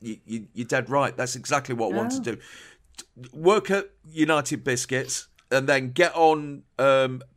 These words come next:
Speaker 1: B R M B, and then try and get on Radio One, and then become a television presenter." That path had been forged by people like Noel Edmonds and stuff. So, so definitely this, to, to Dale Winton, this would have been the absolute fucking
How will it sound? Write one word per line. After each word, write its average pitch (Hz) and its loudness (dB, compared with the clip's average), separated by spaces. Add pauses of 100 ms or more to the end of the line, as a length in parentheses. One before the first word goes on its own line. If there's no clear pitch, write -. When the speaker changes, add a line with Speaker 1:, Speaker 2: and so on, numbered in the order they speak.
Speaker 1:
B 156 6
R 139 6
M 127 2
B, 120 -2 (520)
and 131 2
then 127 -2
try 160 2
and 156 0
get 156 2
on 139 -4
Radio 131 4
One, 113 -2 (300)
and 127 0
then 127 4
become 127 -4
a 123 -2
television 120 -4
presenter." 110 -8 (800)
That 185 4
path 185 0
had 127 -4
been 135 -4
forged 143 -2
by 120 0 (200)
people 135 -6
like 123 0
Noel 135 0
Edmonds 139 -2
and 107 -12
stuff. - -8
So, 143 -2 (240)
so 190 0
definitely 165 2
this, 160 -2 (300)
to, 175 0
to 160 -10
Dale 185 4
Winton, 151 -2
this 156 -2
would 139 -2
have 127 -2
been 127 -4
the 131 0
absolute 127 -2
fucking 123 -8